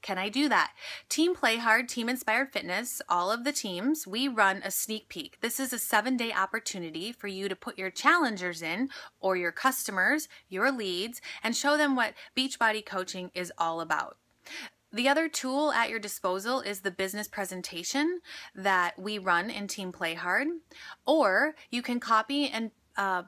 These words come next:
paste the business presentation link in Platinum Presenters and send the pr-, uh, the link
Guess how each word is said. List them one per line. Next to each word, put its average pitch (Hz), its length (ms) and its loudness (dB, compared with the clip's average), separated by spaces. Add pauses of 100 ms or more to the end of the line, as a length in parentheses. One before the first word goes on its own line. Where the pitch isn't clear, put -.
paste - 500 -6
the 208 80 0
business 247 480 -2
presentation 208 880 -6
link 240 440 0 (300)
in 190 400 0 (300)
Platinum 196 500 4
Presenters 190 840 0 (240)
and 233 160 2
send 269 420 2
the 254 140 0
pr-, - 220 -4
uh, 196 320 2 (200)
the 208 100 4
link 220 360 2